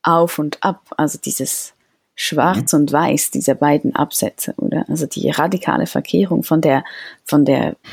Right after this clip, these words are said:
Speaker 1: vollkommenen Fleischlichkeit.
Speaker 2: Mhm.
Speaker 1: Ähm, also auch unglaublich, wie man hier über wenige Zeilen eigentlich schon so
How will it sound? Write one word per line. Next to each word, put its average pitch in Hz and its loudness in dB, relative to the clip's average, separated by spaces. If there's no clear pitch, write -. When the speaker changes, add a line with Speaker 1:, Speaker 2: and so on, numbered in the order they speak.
Speaker 1:
vollkommenen 170 2
Fleischlichkeit. - -2
Speaker 2:
Mhm. 85 0
Speaker 1:
Ähm, 165 4
also 165 0
auch - -6
unglaublich, 208 4
wie 147 2
man 127 0
hier 165 0
über 147 0
wenige 175 4
Zeilen 175 0
eigentlich 180 -4
schon 180 -2
so 170 -6